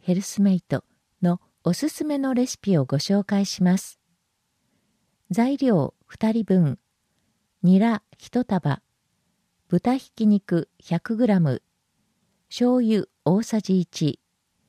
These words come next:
じゃがいも二個。ニンニク一かけ。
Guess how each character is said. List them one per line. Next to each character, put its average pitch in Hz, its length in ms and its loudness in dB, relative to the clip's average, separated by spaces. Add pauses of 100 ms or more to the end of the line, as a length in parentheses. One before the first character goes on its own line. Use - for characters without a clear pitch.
(380)
じ - 140 0
ゃ 185 60 4
が 226 120 4
い 240 140 2
も 190 260 2 (140)
二 190 160 4
個。 - 280 -4 (720)
ニ 220 180 4
ン 277 100 0
ニ 269 160 -2
ク - 300 -2
一 - 320 -6
か 202 160 -4
け。 - 260 -4